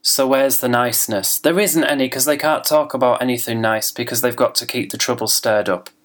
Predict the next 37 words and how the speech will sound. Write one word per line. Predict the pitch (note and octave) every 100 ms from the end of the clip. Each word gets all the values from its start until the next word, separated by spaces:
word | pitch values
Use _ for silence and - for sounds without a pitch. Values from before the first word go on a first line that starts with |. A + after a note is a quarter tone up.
| -
So | - -
think | D#3+ F3 D#3+
on | E3
about | B2+ A2+ G#2+
that, | - G2 - _ _ _ _ A2+
and | A2
take | C3+ C#3+ -
care. | - C3 B2 B2 _ _ _ _ -
Keep | - D3+ D3
yourself | D3+ - D3+ -
safe. | - - A#2+ B2+ B2+ - _ _ _
Please | - C#3 C#3+ D3 D3 D3 C#3+ C#3 - - _ _ _ _
think | - - C3+ C#3 C3 -
before | - A#2+ C3 B2+
you | B2+ A#2
act. | - -
I | A#2+
know | B2 C#3
it's | C#3+ - -
hard | C3 C3 B2+ A#2+
when | B2+
it's | C3 -
hot | - A#2+ -
and | A#2+ A2+ _ -
you're | - G#2+
getting | B2+ B2 C3+
stressed | C#3 - C3+ C3 - -
and | A2 G2+
pissed | B2 B2+ -
off. | A#2 A#2 -
I | C3
know | B2 B2+ C3
that. | A#2 G#2+ - _ _ - -
I | A2+
have | A#2+ B2+
it | C#3 C#3+
myself. | C3 - C#3+ B2 -